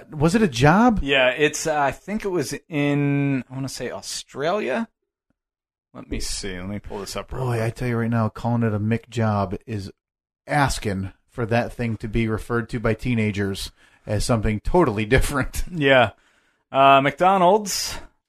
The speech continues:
Speaker 2: wants people to apply. Uh, yeah, its Australian subsidiary
Speaker 1: Oh, okay.
Speaker 2: has launched Snapchat job applications.
Speaker 1: So all thirty people,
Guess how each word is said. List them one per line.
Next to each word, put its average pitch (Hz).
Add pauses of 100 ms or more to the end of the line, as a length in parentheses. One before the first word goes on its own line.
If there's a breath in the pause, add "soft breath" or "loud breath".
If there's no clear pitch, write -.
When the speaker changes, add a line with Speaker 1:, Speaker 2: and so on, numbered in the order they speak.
(540)
Speaker 2:
wants 160
people 190
to 147
apply. 160
Uh, 127
yeah, 135
its 113
Australian 175
subsidiary 110
Speaker 1:
Oh, 180
okay. 131 (120)
Speaker 2:
has 110
launched 139 (420)
Snapchat 156 (140)
job 120
applications. 113
Speaker 1:
So 135
all 139
thirty 143
people, 135